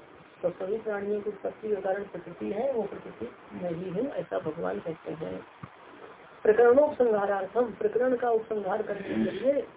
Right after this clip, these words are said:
विभूति को संक्षेप से कहते हैं, विभूति को संक्षेप से बताते हैं। क्या, क्या है कि वह कोई चराचर भूत नहीं है जो मेरे बिना हो। हो?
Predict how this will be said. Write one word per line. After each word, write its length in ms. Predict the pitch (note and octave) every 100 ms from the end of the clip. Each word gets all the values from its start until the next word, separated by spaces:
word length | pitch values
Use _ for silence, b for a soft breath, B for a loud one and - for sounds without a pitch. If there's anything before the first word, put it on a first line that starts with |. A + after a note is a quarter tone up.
| - -
विभूति 800 | E3+ F#3+ E3+ F3+ G3 F3+ F3+ A#3
को 200 | A3 B3+
संक्षेप 500 | A3+ G3+ F#3+ - -
से 140 | - G#3
कहते 340 | E3+ E3 -
हैं, 240 | - F3+ - - -
विभूति 380 | F3 E3+ E3+ A3
को 240 | G#3+ D4+ F#4+ - - - - - - -
संक्षेप 380 | F#3 F3 A3+
से 180 | A#3 -
बताते 440 | B3 G#3 F3 - -
हैं। 320 | D3+ G3 - - -
क्या, 260 | - A#2+ D#4 - - - - - -
क्या 160 | A3 A3
है 240 | A3 C4+
कि 160 | B3+ G#3
वह 200 | G3+ A3
कोई 240 | G#3+ C4
चराचर 560 | A#3+ G#3+ G3+ G#3 G#3+ F#3+
भूत 280 | F3 G3+ G3+
नहीं 240 | F3 G3+
है 200 | A3 F#3+
जो 100 | F3+
मेरे 260 | F3 F#3 A3
बिना 240 | A3 A#3+
हो। 200 | F#3+ G#3 - - - - - -
हो? 160 | G#3+